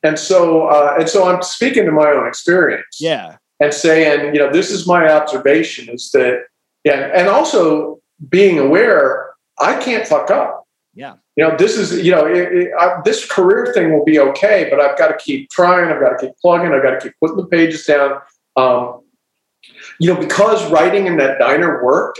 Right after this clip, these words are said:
Speaker 1: I wrote my next two books in that diner.
Speaker 2: Yeah.
Speaker 1: You know, I had a, like, a house and stuff at that point, but I was like, "Nope, I'm not gonna fuck with success."
Speaker 2: Well,
Speaker 1: You know?
Speaker 2: well, well, well, okay, let me ask you a question then. Were you, are you the kind of person, like, you, did you feel like you couldn't write anywhere else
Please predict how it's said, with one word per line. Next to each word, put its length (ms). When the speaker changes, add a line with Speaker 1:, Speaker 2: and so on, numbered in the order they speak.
Speaker 1:
I 60
wrote 200
my 100
next 300
two 200
books 260
in 100
that 200
diner. 160
Speaker 2:
Yeah. 260
Speaker 1:
You 80
know, 300
I 120
had 220
a, 100
like, 200
a 80
house 540
and 140
stuff 300
at 120
that 220
point, 200
but 80
I 80
was 140
like, 180
"Nope, 400
I'm 80
not 120
gonna 160
fuck 200
with 120
success." 500
Speaker 2:
Well, 160
Speaker 1:
You 60
know? 340
Speaker 2:
well, 240
well, 120
well, 420
okay, 180
let 160
me 80
ask 260
you 60
a 40
question 320
then. 120
Were 100
you, 140
are 80
you 140
the 80
kind 180
of 80
person, 300
like, 240
you, 320
did 160
you 120
feel 160
like 160
you 160
couldn't 320
write 380
anywhere 520
else 340